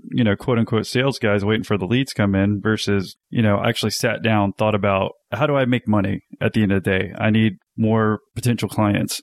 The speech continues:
How do I get those potential clients and how do I find out where they are?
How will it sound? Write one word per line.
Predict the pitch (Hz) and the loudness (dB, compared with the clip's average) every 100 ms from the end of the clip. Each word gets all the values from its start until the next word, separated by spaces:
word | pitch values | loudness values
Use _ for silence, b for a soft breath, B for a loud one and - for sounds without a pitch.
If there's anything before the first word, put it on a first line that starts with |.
| _ | _
How | - 117 | -4 0
do | 113 | 0
I | |
get | 110 110 | 0 0
those | 110 | -2
potential | - - 113 107 | -2 -2 -2 -2
clients | - 110 104 - | 0 0 0 -2
and | 101 | -2
how | 101 | 0
do | 101 | 0
I | 95 | 0
find | - 95 | 0 0
out | 98 | 0
where | 107 | -2
they | 92 90 | 0 -2
are? | - 104 | 0 -4